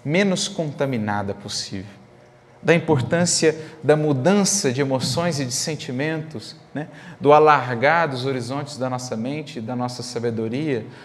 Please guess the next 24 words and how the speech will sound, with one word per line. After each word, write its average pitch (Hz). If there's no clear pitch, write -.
para 165
que -
a 165
gente 170
consiga 165
alcançar 135
a 120
grandiosidade 147
de 117
uma 135
vida 131
e -
de 117
uma 120
história, 117
sem -
contaminá-la, 147
sem -
prejudicá-la 127
muito 135
com -
a 135
nossa 123
estreiteza 123